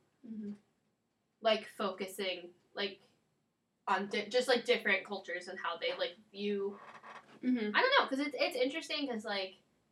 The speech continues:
Speaker 2: I don't know, I had a friend in, like, high school who was an exchange student, and he was super, super interested in American politics, and, like, he would talk to me all the time about how, like,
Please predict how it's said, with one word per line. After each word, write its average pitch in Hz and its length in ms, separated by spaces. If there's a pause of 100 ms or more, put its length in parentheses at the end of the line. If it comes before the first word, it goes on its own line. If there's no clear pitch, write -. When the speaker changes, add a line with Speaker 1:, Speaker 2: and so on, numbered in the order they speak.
(320)
Speaker 2:
I 277 80
don't 294 100
know, 277 80
I 247 80
had 240 240
a 285 100
friend 208 360 (100)
in, 208 280
like, 190 340 (340)
high 185 160
school 214 240
who 220 300
was 208 160
an 190 80
exchange 185 420
student, 240 420 (300)
and 220 160
he 240 160
was 277 240
super, 262 500
super 240 460
interested 220 600
in 208 120
American 202 400
politics, - 720 (340)
and, 240 160
like, 220 160
he 240 160
would 262 80
talk 269 220
to 233 100
me 233 100
all 214 120
the 208 80
time 202 300
about 185 360
how, 190 240
like, 185 260